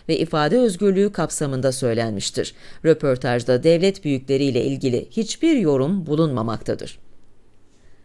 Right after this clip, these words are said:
Kayserilioğlu bırakılması gerekirken savcılığa çıkarıldı. Şüpheli tek, eylem tek, hatta savcı da tek.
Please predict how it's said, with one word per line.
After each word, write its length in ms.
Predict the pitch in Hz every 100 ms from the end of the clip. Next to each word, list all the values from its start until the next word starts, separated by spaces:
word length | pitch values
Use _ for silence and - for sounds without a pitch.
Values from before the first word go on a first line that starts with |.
| - - - -
Kayserilioğlu 840 | - 311 339 359 330 330 302 147 147
bırakılması 540 | 180 185 226 214 220
gerekirken 640 | 196 190 196 277 247 254 294
savcılığa 600 | - 233 214 196 160 131
çıkarıldı. 560 | - 135 117 110 110 - - - -
Şüpheli 520 | - - 277 262 226
tek, 380 | 220 185 262 - - -
eylem 380 | 202 208 196 175
tek, 380 | 220 262 - -
hatta 420 | - 240 247 247 254
savcı 440 | - 214 180 156
da 140 | 107
tek. 320 | - - -